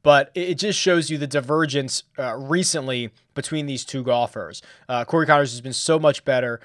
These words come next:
Rickie Fowler struggled all year long. Uh, Rickie Fowler on the verge of finishing a year i-, in his worst, uh, official world golf ranking in, in quite some time. So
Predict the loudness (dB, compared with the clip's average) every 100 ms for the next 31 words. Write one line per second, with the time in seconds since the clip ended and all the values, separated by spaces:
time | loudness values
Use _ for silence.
0 | -10 -6 -6 2 4 4 0 -2 -2 -4
1 | -8 4 6 6 2 -2 -2 -4 -6 -8
2 | -10 -16 -20 -12 -8 -6 -6 2 6 8
3 | 6 4 0 0 -2 -4 -4 -4 -2 -4
4 | -2 -2 -4 -6 _ _ -2 -2 -2 0
5 | 2 2 0 -2 -16 _ _ _ -8 -4
6 | -2 -4 -6 -2 4 4 4 0 -8 -6
7 | 0 2 4 2 0 0 0 4 4 4
8 | 2 -4 -4 -4 -4 -6 -6 -6 -6 -8
9 | -10 -10 -4 6 6 6 0 0 -2 -4
10 | -4 -8 -2 2 2